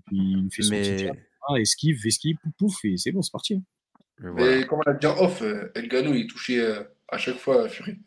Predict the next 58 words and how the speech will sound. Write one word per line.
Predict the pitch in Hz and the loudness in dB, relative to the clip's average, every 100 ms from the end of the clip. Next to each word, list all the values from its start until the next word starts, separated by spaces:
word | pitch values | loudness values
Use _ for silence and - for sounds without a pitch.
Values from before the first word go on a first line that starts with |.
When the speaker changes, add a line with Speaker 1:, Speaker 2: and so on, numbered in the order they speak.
| _ _ _ | _ _ _
Speaker 3:
Fury, | _ 143 143 135 | _ 0 2 4
il | 127 | 2
essayait | 123 139 | 2 0
de | 120 | 2
venir, | 131 139 143 | 0 2 2
il | 117 | 0
se | - | -4
faisait | - 117 | -6 -6
toucher | - 127 | -6 -2
à | 131 | 0
chaque | 120 120 | 0 -4
fois, | - 123 | -2 -2
c'est | - - - - - _ _ _ _ _ _ _ 127 | -2 -6 -16 -16 -20 _ _ _ _ _ _ _ 4
Speaker 1:
Mais | 123 | 6
Speaker 2:
Ah, | 131 | 6
Speaker 1:
je, | - | 4
Speaker 2:
mais | 104 95 | 4 2
Speaker 1:
tu | 85 76 - | 0 -4 -2
vois | 147 185 | 6 8
le | |
visage | 151 131 139 139 | 8 6 6 6
de | 139 | 4
Fury, | 127 160 214 | 2 4 8
il | 240 151 127 123 | 8 6 4 2
est | 123 | 2
un | |
peu | 120 127 | 2 0
gonflé, | 113 143 - 285 | 4 4 4 2
tout | - | 2
ça, | - | 2
et | 240 | 6
Speaker 3:
Ah | |
Speaker 1:
tout, | 285 | 8
Speaker 3:
ouais, | |
Speaker 1:
j'étais | 466 - | 6 4
Speaker 3:
ouais, | - 294 | 2 0
ouais. | - - - _ - - | -6 -10 -20 _ -20 -2
Speaker 1:
quand | 220 | 6
même, | 339 320 | 8 10
Speaker 3:
Il | 330 | 10
est | |
Speaker 1:
hein. | 240 - | 8 8
Speaker 3:
gonflé, | 165 - - - - | 4 4 -2 -2 4
il | 240 | 4
est | 302 | 4
gonflé. | 302 320 392 185 - _ _ _ | 0 4 2 2 -8 _ _ _
Speaker 1:
C'est | _ - | _ 2
dit, | 170 - 160 | 4 2 2
quand | 233 | 4
Speaker 2:
Ah, | 123 | 4
Speaker 1:
même, | 98 | 4
hein. | 87 80 80 | 0 -2 -6
Speaker 2:
mais... | - - - - | -12 -16 -20 -10
Ah, | - | -4
mais... | 202 - | -2 -2
Francis, | - 214 - 170 - | -4 -6 -4 -4 -2
il | 110 | 0
le, | 101 101 98 95 87 | 2 4 4 0 -2